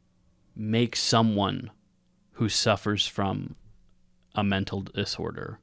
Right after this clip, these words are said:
your only source. Do not just use them. Talk to more than one person.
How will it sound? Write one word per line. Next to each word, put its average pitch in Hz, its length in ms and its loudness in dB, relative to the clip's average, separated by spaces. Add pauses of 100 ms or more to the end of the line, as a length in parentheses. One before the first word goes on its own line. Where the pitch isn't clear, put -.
(160)
your 113 260 2
only 107 720 0 (880)
source. - 680 -6 (960)
Do 120 120 4
not 147 320 8 (160)
just 131 520 2
use 117 280 6
them. 110 440 6 (400)
Talk - 520 6
to - 200 -4
more 123 320 2
than 123 220 0
one 104 200 -2
person. - 560 -10